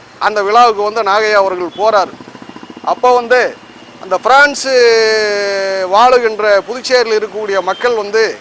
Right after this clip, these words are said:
நாகையா கிட்ட ஒரு கோரிக்கை வைக்கிறாங்க. "எங்களுடைய இங்க அடிப்படை வாழ்வாதார தேவைக்கு, தேவைக்காக நீங்க கொஞ்சம் பொருள் உதவி எங்க அமைப்புக்கு தரணும்னு" சொல்லும்போது,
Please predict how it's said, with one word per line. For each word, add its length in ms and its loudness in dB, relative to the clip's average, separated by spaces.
நாகையா 400 0
கிட்ட 220 -4
ஒரு 220 -4
கோரிக்கை 340 -2
வைக்கிறாங்க. 420 -6
"எங்களுடைய 720 2
இங்க 200 0
அடிப்படை 400 2
வாழ்வாதார 560 2
தேவைக்கு, 440 0
தேவைக்காக 680 2
நீங்க 200 -6
கொஞ்சம் 280 -4
பொருள் 280 -2
உதவி 220 -4
எங்க 280 0
அமைப்புக்கு 400 -6
தரணும்னு" 440 -4
சொல்லும்போது, 560 -4